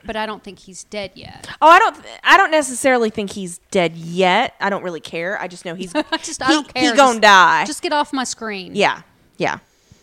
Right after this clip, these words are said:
Speaker 1: So, okay. Yeah, I, I'm afraid he's gonna be back. At least in some capacity.
Speaker 2: Yeah. Uh, so
Speaker 1: So.
Speaker 2: we have some pre-back, correct?
Speaker 1: We do. We, um,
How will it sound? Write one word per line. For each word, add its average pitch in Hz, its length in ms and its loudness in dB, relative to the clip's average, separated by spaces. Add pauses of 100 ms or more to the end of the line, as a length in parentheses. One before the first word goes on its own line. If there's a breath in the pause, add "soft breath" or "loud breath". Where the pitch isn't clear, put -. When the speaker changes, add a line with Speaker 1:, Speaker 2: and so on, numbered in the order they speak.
(320 soft breath)
Speaker 1:
So, - 400 -20 (100)
okay. 247 440 -16 (100)
Yeah, - 260 -18
I, - 380 -16
I'm 202 240 -12
afraid - 300 -18
he's 165 160 -20
gonna - 160 -20
be - 160 -20
back. - 480 -20 (520 soft breath)
At 208 120 -14
least 220 280 -12
in 190 120 -18
some 175 240 -18
capacity. - 600 -20 (200)
Speaker 2:
Yeah. 165 160 -10 (840 loud breath)
Uh, 262 220 2
so 262 60 -12
Speaker 1:
So. 302 60 -10
Speaker 2:
we 320 120 -6
have 320 180 -4
some 269 460 -8
pre-back, 254 480 -4
correct? 196 500 -6
Speaker 1:
We 311 220 -2
do. 294 400 -4
We, 254 480 -14
um, 220 500 -8